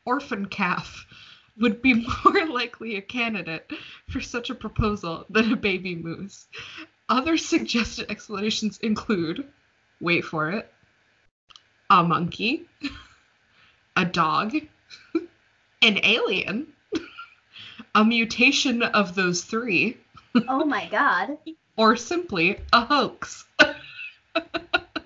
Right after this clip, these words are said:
Speaker 2: I literally, do none of these people know what a mammal looks like?
Speaker 1: I
Speaker 2: Like, of any variety.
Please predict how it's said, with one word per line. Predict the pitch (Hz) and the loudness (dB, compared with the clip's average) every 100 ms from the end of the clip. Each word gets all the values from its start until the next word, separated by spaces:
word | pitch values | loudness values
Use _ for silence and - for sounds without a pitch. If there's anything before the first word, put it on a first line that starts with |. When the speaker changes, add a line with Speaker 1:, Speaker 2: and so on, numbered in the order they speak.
| _ - - - 302 | _ -20 -20 -10 -4
Speaker 2:
I | 370 339 | -4 -2
literally, | 277 277 294 262 - 247 | -4 -4 -4 -6 -10 -10
do | - 294 311 | 0 4 4
none | 226 254 | 4 0
of | 294 | -2
these | 339 339 | -4 -6
people | - 254 - 226 - 233 | -6 -6 -6 -12 -8 -2
know | 202 | 2
what | 214 | 2
a | 190 | 2
mammal | 170 175 190 | 0 -2 -2
looks | 214 220 - | -2 -4 -8
like? | 240 254 - - _ _ _ _ - - - - - - | -6 -6 -8 -20 _ _ _ _ -20 -20 -20 -20 -2 2
Speaker 1:
I | 254 311 _ - | 2 0 _ -2
Speaker 2:
Like, | 269 254 - | 0 0 4
of | 247 240 180 | 6 8 6
any | 196 196 | 4 4
variety. | 196 170 151 156 139 151 | 2 2 2 0 -2 -6